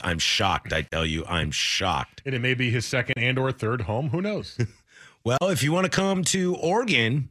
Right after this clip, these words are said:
Speaker 1: you can do those surgeries. Property taxes are high. Uh,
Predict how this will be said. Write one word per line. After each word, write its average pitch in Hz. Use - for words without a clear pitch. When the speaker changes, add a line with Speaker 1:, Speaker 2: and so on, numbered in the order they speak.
Speaker 1:
you 127
can 135
do 135
those 127
surgeries. 117
Property 151
taxes 185
are 262
high. 165
Uh, 117